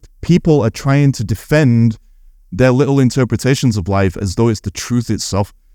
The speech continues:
And so th-, there's that inner conflict between clinging to something that's not actually real and constantly trying to deny the truth, which never goes anywhere, by masking it behind identity and all that kind of stuff.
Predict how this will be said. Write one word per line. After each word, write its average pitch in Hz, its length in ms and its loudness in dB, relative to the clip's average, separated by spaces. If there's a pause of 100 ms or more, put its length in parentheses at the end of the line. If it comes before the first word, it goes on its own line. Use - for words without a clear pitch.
(140)
And 98 120 -4
so 131 140 0
th-, 127 180 -2
there's 117 200 -2
that 131 180 -2
inner 147 260 2
conflict 113 720 -2 (480)
between 120 600 2 (720)
clinging 156 460 2
to 120 120 -4
something 123 340 2
that's 107 180 0
not 120 140 -4
actually 107 340 -2
real 101 440 0 (400)
and 113 160 0
constantly 143 580 0
trying 123 320 0
to 110 100 -4
deny 110 360 0
the 101 100 -4
truth, 131 460 -2
which 107 180 -6
never 110 200 0
goes 117 280 0
anywhere, 98 440 0 (600)
by 120 380 0 (260)
masking 120 500 0
it 113 140 2
behind 110 260 0
identity 107 600 0
and 95 100 0
all 95 80 0
that 90 120 -2
kind 95 100 -2
of 82 60 -4
stuff. 98 160 -8